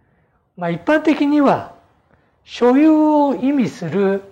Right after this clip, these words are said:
「の」というものがありますが、特別な「の」の用法として、お父さんのプレゼントという場合の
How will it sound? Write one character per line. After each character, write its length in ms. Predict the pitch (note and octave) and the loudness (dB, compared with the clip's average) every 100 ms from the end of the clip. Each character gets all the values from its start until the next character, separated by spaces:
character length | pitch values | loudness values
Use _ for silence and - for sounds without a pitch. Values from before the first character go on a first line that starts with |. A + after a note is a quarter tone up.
| _ _ | _ _
「の」 360 | D#3+ G#3 A3+ - _ _ _ _ _ _ _ _ - | -4 -4 -4 -10 _ _ _ _ _ _ _ _ -8
と 140 | A3 | -2
い 80 | G#3 | 0
う 40 | |
も 120 | G3 | 2
の 100 | F#3 | 2
が 100 | E3 | 2
あ 60 | E3 | 2
り 100 | E3+ | 0
ま 120 | F3+ | -4
す 120 | - - | -6 -8
が、 240 | G#3+ - - _ _ _ _ _ _ _ _ _ _ _ _ | -10 -10 -16 _ _ _ _ _ _ _ _ _ _ _ _
特 260 | - A3 D4 | -12 -2 2
別 260 | D#4 D4+ C#4 | 2 2 2
な 540 | C4 B3 B3 B3 - _ _ _ - | 4 4 2 -2 -14 _ _ _ -8
「の」 440 | D3+ A3+ C4 - - _ _ _ _ - | -2 0 0 -8 -20 _ _ _ _ -6
の 200 | E3 D#3+ | -2 0
用 300 | E3+ A3 G#3+ | 2 2 2
法 260 | G#3+ G3+ | 2 0
と 180 | F#3+ F#3 | 0 -4
し 120 | - | -4
て、 280 | - D3+ - - _ _ _ _ _ _ _ _ _ _ - | -8 -8 -10 -18 _ _ _ _ _ _ _ _ _ _ -12
お 140 | G3+ | -12
父 420 | - F4+ F4 F4 | -4 2 2 2
さ 300 | D#4 - G3 | 0 0 0
ん 280 | F#3 F3 D#3 | 0 -4 -4
の 320 | E3+ C#4+ B3+ - _ _ | -2 -4 -6 -14 _ _
プ 100 | - | -4
レ 180 | E3+ C#4 | 0 0
ゼ 200 | A3 G3 | 0 -2
ン 180 | B2+ A#2+ | -2 -8
ト 400 | - F3 - - _ _ _ _ | -6 -6 -6 -14 _ _ _ _
と 160 | C#4 C#4 | -4 0
い 120 | B3 | 2
う 160 | A3+ | 2
場 180 | G3+ G#3 | 4 6
合 180 | G3 G3 | 6 4
の 400 | F#3+ G#3 A3 - | 2 0 -2 -6